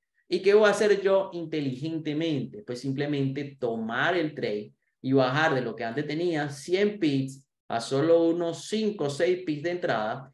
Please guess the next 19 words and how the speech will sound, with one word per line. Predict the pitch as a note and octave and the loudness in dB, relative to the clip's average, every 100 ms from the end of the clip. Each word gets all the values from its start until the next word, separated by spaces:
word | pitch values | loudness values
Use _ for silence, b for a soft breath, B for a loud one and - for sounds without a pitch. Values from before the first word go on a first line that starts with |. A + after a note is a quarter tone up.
| b b | b b
y | C#3+ C#3 | -2 2
ya | C#3 | 2
no | E3+ | 2
me | F#3 | 0
voy | F3 F3 E3+ | 2 4 4
a | E3 | 4
ir | D#3+ | 2
por | E3 | 0
un | D#3 D3 | -2 -2
movimiento | D#3 D#3 C3+ C3+ C3+ D#3 | -4 0 2 2 0 -2
tan | D3 D3 | -4 -4
agresivo. | D3 D3 C#3 A#3 G3 - - | -2 -2 -4 -4 -4 -4 -8
Como | C3 C3+ | -2 0
les | C3 | 2
dije, | E3 E3+ C3+ | 0 -2 -2
mis | B2 C#3 C#3 | -2 -2 -2
reglas | E3 F3 F#3 - - | -2 -2 -4 -8 -6
es | F3+ - | -6 -4
operar | E3+ D#3+ B2+ B2 C#3 D#3+ - | -6 -4 -2 0 0 0 -6